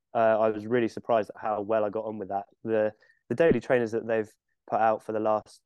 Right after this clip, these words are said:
I don't know, five to ten years have been a little bit on the boring side of things, but I really enjoyed that. Very comfortable, um, a good amount of cushioning, and yeah.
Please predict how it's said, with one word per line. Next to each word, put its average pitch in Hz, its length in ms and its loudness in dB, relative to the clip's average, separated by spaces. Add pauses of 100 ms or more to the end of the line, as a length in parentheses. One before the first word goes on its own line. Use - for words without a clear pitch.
(160)
I 120 80 -10
don't 107 100 -10
know, 104 160 -4 (160)
five 113 240 0
to - 60 -20
ten 104 260 -6
years 107 180 -2
have 95 80 -12
been 104 140 -6
a 107 40 -4
little 110 160 -4
bit 104 120 -4
on 101 100 -8
the 101 80 -8
boring 110 300 -2
side 98 200 -6
of 92 240 -16
things, 101 260 -8
but 107 180 -2 (440)
I 127 60 2
really 135 200 6
enjoyed 120 280 2
that. 120 240 2
Very 120 220 -2
comfortable, 113 720 -4 (460)
um, 101 380 -4
a - 20 -16
good 113 140 -4
amount 107 160 -6
of - 80 -16
cushioning, 101 500 -6
and 101 180 -6
yeah. 104 140 -2